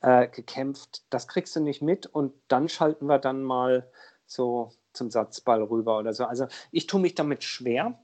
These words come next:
Und auf der anderen Seite aber wiederum finde ich es gut, eben, dass Sky hingeht und sagt, wir probieren das aus. Nämlich genau das, was wir letzte Woche, ähm, auch im, im Podcast besprochen hatten, dass man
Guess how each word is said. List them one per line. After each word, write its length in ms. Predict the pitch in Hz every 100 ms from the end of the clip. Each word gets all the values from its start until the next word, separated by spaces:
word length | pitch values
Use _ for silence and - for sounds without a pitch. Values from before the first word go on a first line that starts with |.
| _ -
Und 200 | 143 139
auf 160 | 135
der 140 | - 110
anderen 280 | 151 202
Seite 380 | 190 185 185 185
aber 280 | 160 156 151
wiederum 320 | 147 139 143
finde 320 | 143 147 139
ich 120 | - -
es 240 | - -
gut, 400 | 143 156 - -
eben, 180 | 139 139
dass 220 | 123 120
Sky 280 | - 127 127
hingeht 320 | 131 131 120
und 160 | 123 120
sagt, 200 | - -
wir 80 |
probieren 440 | 123 120 120 120 117
das 240 | 110 - -
aus. 240 | 104 107
Nämlich 200 | 120 113
genau 260 | 120 113 139
das, 200 | 127 135
was 160 | -
wir 60 | 117
letzte 360 | 113 113 117
Woche, 300 | 113 110 123 - - - - -
ähm, 260 | 120 117 117
auch 340 | 113 110 -
im, 140 | 120
im 140 | 120 110
Podcast 500 | 113 110 120 - -
besprochen 380 | - - 113 123
hatten, 180 | 123
dass 240 | 113 110 -
man 180 | 120